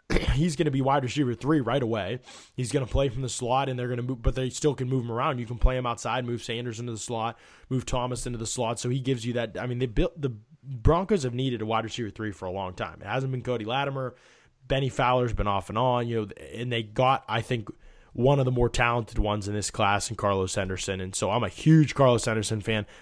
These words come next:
I absolutely love that pick. I didn't like the Brendan Langley pick at all, but at one oh one, the corner class is starting to thin down. I have very little exposure to Brendan Langley,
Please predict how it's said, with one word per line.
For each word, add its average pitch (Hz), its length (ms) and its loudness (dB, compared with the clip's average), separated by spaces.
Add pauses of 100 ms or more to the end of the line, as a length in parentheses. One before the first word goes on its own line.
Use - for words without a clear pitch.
I 120 80 6
absolutely 117 400 2
love 120 400 6
that 101 240 2
pick. 101 300 8 (640)
I 101 140 4
didn't 143 160 8
like 131 160 4
the 127 80 4
Brendan 120 300 8
Langley 120 320 4
pick 110 220 8
at 101 80 2
all, 127 220 10
but 120 140 8
at 101 80 4
one 117 180 4
oh 113 80 4
one, 117 440 4
the 107 60 -4
corner 117 280 -2
class 110 320 0
is 113 140 0
starting 110 280 2
to 95 80 -4
thin 117 160 0
down. 110 220 2
I 113 200 4
have 180 160 8
very 175 260 10
little 147 260 6
exposure 123 460 2
to 107 80 -2
Brendan 110 300 0
Langley, 104 440 -2